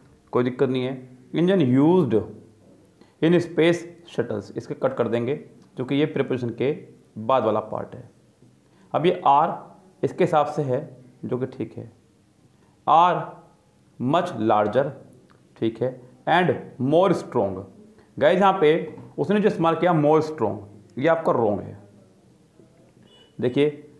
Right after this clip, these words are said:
जब तक किसी वर्ड का खुद comparative बन सकता हो, हम उससे पहले more का इस्तेमाल नहीं कर सकते। Same हालात superlative के हैं, आप उससे पहले most का इस्तेमाल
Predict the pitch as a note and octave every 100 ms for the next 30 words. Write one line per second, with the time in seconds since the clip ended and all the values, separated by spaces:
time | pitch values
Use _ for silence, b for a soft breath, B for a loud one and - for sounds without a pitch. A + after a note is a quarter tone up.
0 | - A2+ E3 E3+ - A3 G#3+ F#3 F#3 -
1 | F3+ - E3 - D#3 C#3 C3+ D3+ B2 A#2+
2 | A2+ - B2 A2+ A#2 A#2+ - - - _
3 | _ - - - D3 - D3+ B2 C3+ D#3+
4 | - A#2 C3 C3+ C3 - A#2 D3 D#3 -
5 | D3+ D3+ B2 G#2+ - - - A#2 C#3+ -
6 | B B - - D#3+ C3 B2+ A2+ - -
7 | D3 D3 C3 C3+ C#3 F#3 - - C3+ C#3
8 | C#3 D#3+ B2+ C#3+ D3 C#3 C#3+ D#3 - A#2+
9 | C#3+ E3